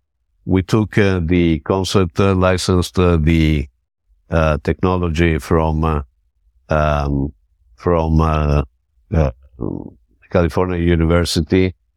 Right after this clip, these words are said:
and, um, we have, uh, we developed, uh, uh, and applied, uh, that very small robot for terrestrial, uh, utilization in normal hospitals, uh,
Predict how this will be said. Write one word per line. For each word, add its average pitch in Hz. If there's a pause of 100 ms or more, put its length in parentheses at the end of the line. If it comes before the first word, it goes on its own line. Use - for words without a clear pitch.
(460)
and, 90
um, 90 (760)
we 90
have, 85
uh, 85 (240)
we 95
developed, 92
uh, 90 (140)
uh, 80 (120)
and 87
applied, 90
uh, 95 (440)
that 85
very 90
small 90
robot 87
for 82
terrestrial, 82
uh, 78 (260)
utilization 85
in 80
normal 80
hospitals, 76
uh, 98